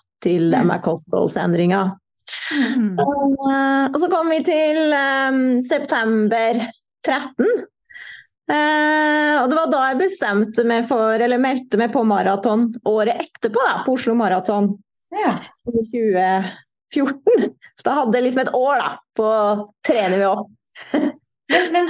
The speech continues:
Speaker 2: men du var ikke med på noe særlig løp før det, på en måte? Noen kortere løp?
Speaker 1: Nei, jeg var på mitt første løp, det var i mai,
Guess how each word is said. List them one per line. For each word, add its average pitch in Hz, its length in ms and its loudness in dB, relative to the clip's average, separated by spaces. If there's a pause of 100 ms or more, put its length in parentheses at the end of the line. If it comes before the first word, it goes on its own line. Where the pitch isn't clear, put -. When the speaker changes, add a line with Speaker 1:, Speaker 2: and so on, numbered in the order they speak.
Speaker 2:
men 330 240 0
du 381 80 -4
var 277 160 -2
ikke 285 100 -8
med 220 160 0
på 226 80 -8
noe 233 160 -2
særlig 190 320 0
løp 180 200 0 (260)
før 170 260 2
det, 156 200 0
på 202 60 0
en 196 100 0
måte? 294 240 0
Noen 320 400 0
kortere 240 360 -2
løp? 208 200 0 (1300)
Speaker 1:
Nei, 349 260 2
jeg 359 60 2
var 339 200 0
på 370 100 0
mitt 349 160 0
første 330 320 0
løp, 254 240 2
det 285 140 0
var 277 180 2
i 269 80 0
mai, 233 720 0